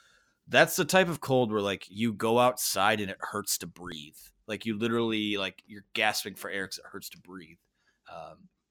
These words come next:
if I didn't have a dog that had to be let outside, uh, to relieve herself,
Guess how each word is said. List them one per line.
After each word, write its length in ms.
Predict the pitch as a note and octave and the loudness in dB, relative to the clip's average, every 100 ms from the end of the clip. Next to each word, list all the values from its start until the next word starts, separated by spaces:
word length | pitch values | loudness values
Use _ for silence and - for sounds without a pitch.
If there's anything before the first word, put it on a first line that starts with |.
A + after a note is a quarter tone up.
| _ | _
if 80 | - | -6
I 80 | G2+ | 0
didn't 200 | C3+ C3 | 0 2
have 180 | C#3 A2+ | 2 2
a 40 | |
dog 440 | F2+ A#2 D3+ D3+ | 4 8 8 6
that 120 | A2+ - | 0 -2
had 280 | A#2 G#2+ | 0 0
to 160 | G#2+ A2 | -4 -6
be 140 | G2+ | -4
let 180 | G2+ A#2 | 0 2
outside, 720 | A#2 G#2 - A2+ C3 C3 A#2 - - | 2 2 0 4 4 4 -2 -14 -14
uh, 200 | F2 E2 C#2+ C2+ - | -12 -12 -14 -20 -16
to 340 | - F#2 E2+ E2+ _ _ _ | -16 -16 -20 -20 _ _ _
relieve 320 | E2+ F#2 C#3 | -6 0 2
herself, 560 | D#3+ F#3 G3 G#3+ G3 | 2 0 2 2 0